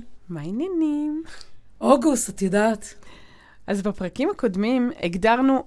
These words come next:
Speaker 1: איך מתניעים אסטרטגיית שירות ושירותים משופרים ברשות. פירטנו על הסכמי רמת שירות, אס אל איי ו-O L A,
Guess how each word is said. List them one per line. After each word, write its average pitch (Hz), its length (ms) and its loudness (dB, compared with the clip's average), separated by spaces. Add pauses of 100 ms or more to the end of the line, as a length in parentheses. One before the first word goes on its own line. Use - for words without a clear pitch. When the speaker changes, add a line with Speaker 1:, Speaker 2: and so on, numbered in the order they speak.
(100)
Speaker 1:
איך 262 200 -2
מתניעים 202 420 0
אסטרטגיית 185 640 -4
שירות 147 580 -10
ושירותים 180 600 -2
משופרים 160 500 -4
ברשות. 139 540 -8 (440)
פירטנו 226 380 0
על 175 100 0
הסכמי 165 440 -2
רמת 156 320 -2
שירות, 202 600 -2 (120)
אס 214 280 -4
אל 196 120 -4
איי 156 280 -6
ו-O - 240 -6
L 226 320 0
A, 185 360 -6